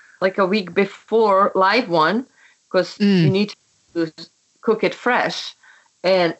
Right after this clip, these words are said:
Speaker 1: <coughs> so it would live in our bathtub <laughs> for a week.
Speaker 2: Oh. So would you go a week without bathing?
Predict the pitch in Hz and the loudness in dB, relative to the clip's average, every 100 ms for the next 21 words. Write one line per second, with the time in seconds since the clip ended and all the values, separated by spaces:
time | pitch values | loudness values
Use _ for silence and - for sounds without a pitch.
0 | - - 269 269 _ _ - - 247 240 | -4 0 0 -2 _ _ -18 -4 0 2
1 | 226 233 247 240 277 226 208 196 185 190 | 2 2 2 2 0 0 0 0 0 0
2 | 208 247 - 175 - - - - - - | 0 -2 -4 -4 -4 -10 -12 -12 -12 -18
3 | - - - - 208 185 190 - 262 208 | -16 -6 -2 2 2 2 0 0 2 4
4 | 185 - _ _ - - - - - - | 2 -2 _ _ -20 -10 -6 -4 -2 -2
5 | - 320 262 - 233 220 269 349 226 220 | 0 2 0 0 0 2 2 2 2 0
6 | - - 202 170 170 147 143 143 175 185 | -2 -2 0 0 -2 0 0 2 2 0